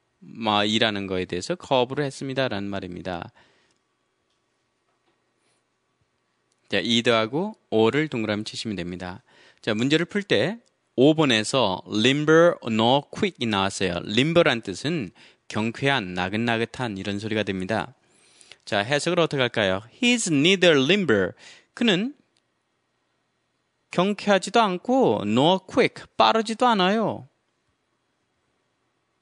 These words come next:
그다음 칠 번. Whether out of necessity or greed,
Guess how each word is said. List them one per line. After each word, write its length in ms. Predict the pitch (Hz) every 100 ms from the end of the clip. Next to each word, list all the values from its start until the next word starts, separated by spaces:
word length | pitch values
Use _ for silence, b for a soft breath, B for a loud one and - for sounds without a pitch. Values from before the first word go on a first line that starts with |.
| _ _ _ _ _ _ _ _ _ _ _ _ _ _ _
그다음 540 | 127 120 98 87 87 - _ _ _ _ _ _
칠 200 | - 233
번. 320 | 180 104 85 110 _ _ _ _
Whether 360 | 151 175 156 127
out 220 | 120 127
of 180 | 135 -
necessity 880 | 113 110 - 165 165 139 - 196 262 277 _ _ _ _ _ _ -
or 320 | 117 131 180
greed, 580 | 175 247 202 190 233 -